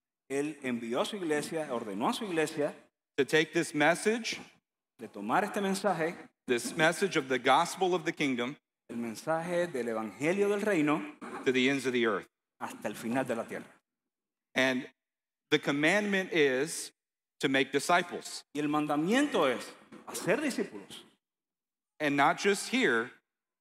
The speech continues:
Speaker 2: but of all nations.
Speaker 1: Y no solamente aquí en Bryan College Station, sino que alrededor de todo el mundo.
Speaker 2: Yet today, we have over three billion people in this world that remain unreached.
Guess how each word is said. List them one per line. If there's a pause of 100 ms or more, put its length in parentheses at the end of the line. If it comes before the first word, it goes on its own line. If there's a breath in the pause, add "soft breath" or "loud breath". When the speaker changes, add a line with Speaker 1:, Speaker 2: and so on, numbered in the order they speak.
(260)
Speaker 2:
but
of
all
nations. (440)
Speaker 1:
Y
no
solamente
aquí
en
Bryan
College
Station,
sino
que (380)
alrededor
de
todo
el
mundo. (600)
Speaker 2:
Yet
today, (320)
we
have
over (320)
three
billion
people
in
this
world
that
remain
unreached.